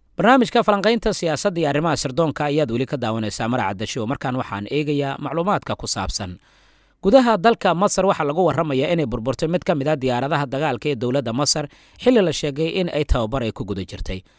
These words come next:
Afhayeenka ciidanka militariga ee dowladda Masar ayaa qoraal uu soo dhigay bartiisa Facebook-a.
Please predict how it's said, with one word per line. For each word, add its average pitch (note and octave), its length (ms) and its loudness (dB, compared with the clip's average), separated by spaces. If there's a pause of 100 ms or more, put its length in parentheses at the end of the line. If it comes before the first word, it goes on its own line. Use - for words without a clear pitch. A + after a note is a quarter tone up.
(280)
Afhayeenka A3 400 4
ciidanka A3 400 2
militariga D#3 540 2
ee F3+ 40 2
dowladda D3 380 0
Masar C#3 240 -4
ayaa C3+ 240 0
qoraal D3 240 2
uu A#2 100 -4
soo C#3 220 0
dhigay C3 160 -2
bartiisa B2+ 500 -4
Facebook-a. A#2+ 540 -4